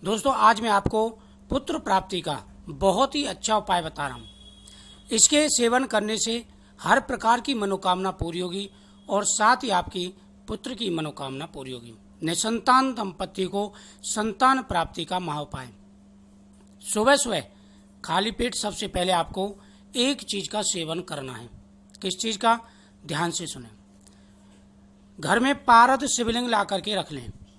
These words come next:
पारद शिवलिंग घर में ला करके आपको रखना है। अब पारद शिवलिंग की प्रतिदिन आपको पूजा करनी है।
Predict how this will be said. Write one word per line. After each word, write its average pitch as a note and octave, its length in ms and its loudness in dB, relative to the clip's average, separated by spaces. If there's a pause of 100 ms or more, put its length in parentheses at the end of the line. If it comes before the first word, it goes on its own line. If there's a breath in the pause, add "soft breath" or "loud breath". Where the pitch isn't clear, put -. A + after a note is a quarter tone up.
(640)
पारद G3+ 320 8
शिवलिंग A3 500 -4 (480 soft breath)
घर F3 220 2
में C#4 120 2
ला A3 180 4
करके G#3+ 300 -2
आपको F#3 300 -2
रखना D3 320 -6
है। A#2+ 140 -16 (1000 soft breath)
अब G#3 240 -2
पारद B3+ 440 10
शिवलिंग B3 580 -2 (140)
की C4 120 -4
प्रतिदिन B3 560 0
आपको B3 340 0
पूजा F#3+ 360 0
करनी D3+ 400 -4
है। B2+ 80 -10